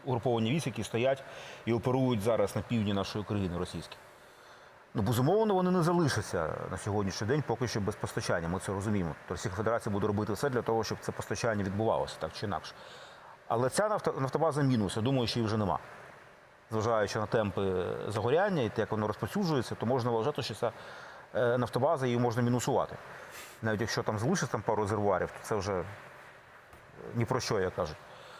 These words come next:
Тобто доведеться щось під-, інше підключати, якісь інші нафтобази, які там будуть знаходитися далі по території Російської Федерації.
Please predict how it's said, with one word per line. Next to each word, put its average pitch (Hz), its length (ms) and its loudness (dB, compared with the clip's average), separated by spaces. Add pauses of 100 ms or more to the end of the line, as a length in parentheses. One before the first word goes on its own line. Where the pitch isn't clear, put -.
(340)
Тобто 110 200 0
доведеться 113 320 2
щось 196 160 -2
під-, - 120 -8 (220)
інше 170 240 4
підключати, 107 380 -2
якісь 165 220 -2
інші 170 220 2
нафтобази, 107 500 2 (1300)
які 113 180 0
там 113 120 2
будуть 110 180 2
знаходитися 113 500 0
далі 101 240 2 (160)
по - 60 -8
території 104 280 -2
Російської - 340 -4
Федерації. 92 480 0